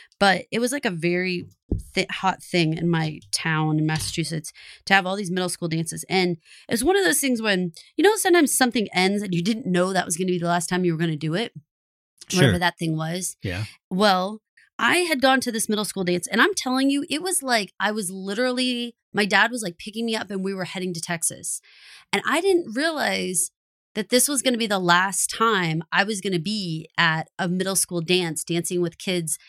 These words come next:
Speaker 1: that I knew. And it was a slow song. It wasn't Stairway to Heaven, but it was something kinda like that. I'll, it'll remind me. And looking back, it's like, I didn't know that was the last time I was gonna dance with a boy like that, that young,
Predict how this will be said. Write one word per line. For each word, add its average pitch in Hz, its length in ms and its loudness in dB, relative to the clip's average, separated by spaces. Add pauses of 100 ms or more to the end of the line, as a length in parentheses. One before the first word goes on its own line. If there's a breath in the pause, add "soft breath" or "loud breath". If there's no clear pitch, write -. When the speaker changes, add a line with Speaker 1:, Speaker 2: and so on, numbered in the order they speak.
(120)
Speaker 1:
that 170 100 0
I 233 120 6
knew. 170 180 4
And 165 80 0
it 202 60 0
was 302 100 -2
a 370 80 0
slow 277 400 4
song. 165 240 -2
It 180 80 -4
wasn't 302 240 4
Stairway 214 300 -2
to 175 80 0
Heaven, 165 200 0
but 165 120 0
it - 20 -4
was 170 100 -2
something 175 240 -2
kinda 165 280 -4
like 147 180 -8
that. - 180 -8
I'll, 190 280 -2
it'll 196 220 0
remind 151 320 -2
me. 156 220 -8 (300)
And 247 180 6
looking 294 300 4
back, 247 220 4
it's 233 100 -6
like, - 240 -4
I 269 80 2
didn't 330 240 4
know 277 220 4
that 254 160 4
was 202 140 -6
the 220 80 -4
last 208 340 2
time 220 200 4
I 185 100 0
was 180 140 -4
gonna 175 200 0
dance 180 340 0
with 165 100 -6
a 160 60 -2
boy 170 640 0 (120)
like 175 340 2
that, 165 420 2 (100)
that 170 300 2
young, 165 580 -2